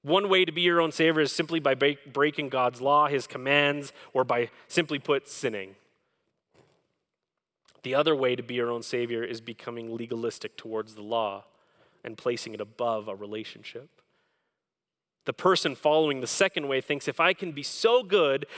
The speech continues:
that God has to answer my prayer, give me a good life, and take me to heaven,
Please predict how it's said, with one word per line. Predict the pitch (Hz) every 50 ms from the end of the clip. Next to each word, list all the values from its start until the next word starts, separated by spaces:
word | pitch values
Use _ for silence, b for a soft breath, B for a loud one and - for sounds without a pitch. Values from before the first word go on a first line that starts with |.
| B -
that | - 156 147
God | - 180 185 196 190
has | 170 185 170 -
to | - 170 -
answer | 170 214 226 202 - 220 214
my | 196 190 180
prayer, | 175 - 185 180 180 180 180 175 175 B B B
give | 139 131 185 226 208 196
me | 220 220
a | 214 196
good | 165 165 190 190 170
life, | 180 175 180 175 175 175 - B B B B
and | - 139 143
take | - - 208 208 -
me | 202 185
to | 156 139
heaven, | 123 147 139 127 117 101 95